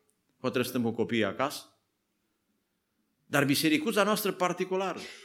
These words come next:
ea poate să funcționeze. Să ne facem un orar potrivit cu celelalte nevoi ale vieții, potrivit cu timpul pe care îl avem liber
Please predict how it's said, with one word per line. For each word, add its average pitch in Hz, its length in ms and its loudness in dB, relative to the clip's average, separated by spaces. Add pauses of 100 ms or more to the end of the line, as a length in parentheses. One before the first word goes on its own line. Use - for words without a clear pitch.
(460)
ea 151 200 0
poate 226 280 2
să 196 140 -2
funcționeze. 202 720 -2 (1700)
Să - 160 -8
ne 170 80 2
facem 214 340 4
un 185 100 2
orar 175 320 6
potrivit 180 480 0
cu 165 140 -4
celelalte 202 840 0 (1000)
nevoi 143 420 4
ale 170 160 4
vieții, 131 600 -2 (1040)
potrivit 143 380 0
cu 175 140 -2
timpul 220 340 0
pe 180 100 -2
care 180 180 0
îl 165 60 0
avem 139 240 2
liber 175 560 -2